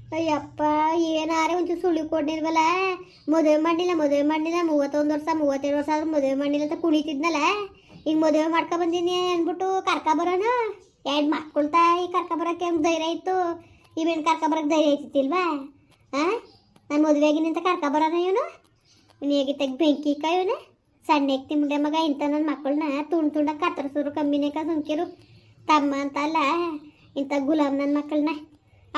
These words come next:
ಅವ್ರ ತಾನೇ ಹಿಂದು ಮುಂದೆ ವಿಚಾರಿಸ್ತಾರೆ, ಅದು ಹೆಂಗ್ ಮದುವೆ ಮಾಡಿದ್ರು ಅವರು ಹೆಣ್ಮಕ್ಳನ್ನ. ಆ, ಇವ್ನು ಹೇಳ್ಬಿಟ್ಟು ನನ್ ಧ್ಯಾನ ಹತ್ರು ಅಂತ ಅವರು ಮಾಡಿ ಕಳಿಸ್ಬಿಟ್ರಂತೆ ಮದುವೆ.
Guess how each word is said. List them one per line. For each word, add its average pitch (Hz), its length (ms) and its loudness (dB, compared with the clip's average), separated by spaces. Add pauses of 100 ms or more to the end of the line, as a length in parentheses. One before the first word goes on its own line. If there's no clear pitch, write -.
ಅವ್ರ 311 180 2
ತಾನೇ 320 220 0
ಹಿಂದು 311 220 2
ಮುಂದೆ 302 260 0
ವಿಚಾರಿಸ್ತಾರೆ, 311 460 -2
ಅದು 311 120 0
ಹೆಂಗ್ 294 240 2
ಮದುವೆ 285 180 0
ಮಾಡಿದ್ರು 294 400 2
ಅವರು 302 220 0
ಹೆಣ್ಮಕ್ಳನ್ನ. 294 680 -2 (880)
ಆ, 262 40 -4
ಇವ್ನು 302 300 2
ಹೇಳ್ಬಿಟ್ಟು 302 340 0
ನನ್ 302 100 -2
ಧ್ಯಾನ 311 240 2
ಹತ್ರು 277 280 -2
ಅಂತ 302 220 0 (260)
ಅವರು 311 300 0
ಮಾಡಿ 294 300 -2
ಕಳಿಸ್ಬಿಟ್ರಂತೆ 277 580 -2
ಮದುವೆ. 240 600 -2